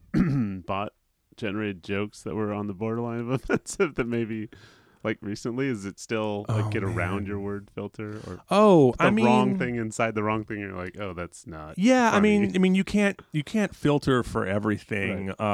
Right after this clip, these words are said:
Speaker 2: um, but usually, I mean, when people bring it up, I will delete a thing, but
Speaker 1: Mm-hmm.
Speaker 2: mostly I have problems with my image bots where I'll pull, like, an, or, or I'll be pulling images. I try to pull from, like,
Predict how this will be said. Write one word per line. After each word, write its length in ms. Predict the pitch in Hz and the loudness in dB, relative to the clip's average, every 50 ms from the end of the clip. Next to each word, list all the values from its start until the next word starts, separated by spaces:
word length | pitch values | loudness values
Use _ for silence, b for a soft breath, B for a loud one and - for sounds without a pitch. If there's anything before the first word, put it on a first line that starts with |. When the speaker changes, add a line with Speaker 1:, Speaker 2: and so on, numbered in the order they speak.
| 95 95 98 | 0 0 -2
Speaker 2:
um, 360 | 95 95 95 98 95 90 - - _ _ _ _ | -4 -6 -8 -10 -10 -12 -14 -18 _ _ _ _
but 460 | 110 101 113 110 113 104 - - - - b b b b b b b b b b _ | -2 0 2 2 2 0 0 -4 -10 -14 b b b b b b b b b b _
usually, 1300 | - - 135 120 123 131 139 156 160 170 175 156 156 170 151 151 139 139 135 131 127 123 120 117 113 113 - - | -12 -10 -8 -4 0 2 4 4 6 4 4 6 4 4 6 6 6 4 4 4 4 4 2 2 0 -2 -2 -2
I 40 | 131 | 2
mean, 140 | 131 143 143 | 2 4 4
when 140 | 151 147 135 | 4 4 2
people 300 | - 190 190 - 190 139 | 2 0 2 2 0 0
bring 280 | 110 127 127 127 131 | 2 2 2 2 2
it 120 | 120 107 - | 0 -2 0
up, 260 | 101 120 127 - - | 0 -2 -2 -2 -2
I 120 | 110 110 107 | -2 0 0
will 340 | 101 107 107 107 101 98 - _ _ _ | 0 0 0 0 -2 -2 -6 _ _ _
delete 320 | 107 98 92 95 101 110 | -4 -4 -2 -2 -2 -2
a 60 | 117 | -2
thing, 320 | - - - 139 127 135 131 | -2 0 0 2 2 2 0
but 100 | 127 - | 0 2
Speaker 1:
Mm-hmm. 100 | 127 131 | 2 4
Speaker 2:
mostly 340 | 151 202 226 - - 214 | 4 4 4 2 2 2
I 40 | 175 | 2
have 180 | 131 143 131 - | 2 2 0 0
problems 360 | - 131 120 123 123 117 - | 2 2 2 2 2 0 -2
with 100 | 120 101 | -4 -6
my 140 | - - 107 - | -6 -8 -8 -6
image 280 | - 110 110 107 101 - | -4 -2 -2 -2 -2 -4
bots 360 | - 95 92 95 92 - - | -4 -4 -4 -4 -6 -6 -4
where 160 | 98 92 87 | -2 -2 0
I'll 80 | 87 98 | -2 0
pull, 280 | - - - 117 104 101 | 0 0 2 2 2 2
like, 200 | 95 92 - - | 0 -2 -4 -4
an, 160 | 98 95 87 - | -6 -6 -6 -4
or, 200 | 104 107 104 - | 0 0 0 0
or 180 | - 101 117 127 | 0 0 2 2
I'll 60 | 127 | 2
be 100 | 117 120 | 2 0
pulling 340 | - - - 151 143 131 113 | 0 0 0 2 0 0 0
images. 460 | 113 117 120 120 117 135 143 139 135 B B B B B B | 0 0 0 0 2 2 0 0 0 B B B B B B
I 100 | 131 135 | -2 2
try 180 | - - 175 | 4 6 4
to 60 | 175 175 | 6 4
pull 520 | - - 143 143 139 139 139 135 127 - _ | 4 4 4 6 6 6 4 2 0 -2 _
from, 260 | - - 143 123 117 | -2 0 2 2 4
like, 320 | 113 110 104 101 92 - | 2 2 2 0 -2 -4